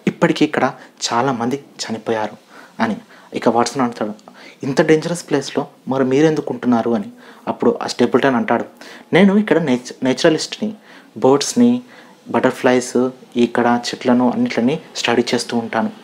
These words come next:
అని. ఇక వాళ్ళిద్దరూ నడుచుకుంటూ వెళ్తుంటారు.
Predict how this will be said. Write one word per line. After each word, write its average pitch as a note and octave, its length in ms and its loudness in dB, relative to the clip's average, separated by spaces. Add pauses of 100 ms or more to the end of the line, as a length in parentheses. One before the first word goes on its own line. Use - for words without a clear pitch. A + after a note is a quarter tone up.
(340)
అని. G2+ 160 -4 (360)
ఇక B2 160 0
వాళ్ళిద్దరూ A2 640 -2
నడుచుకుంటూ A#2 460 -4
వెళ్తుంటారు. - 640 -4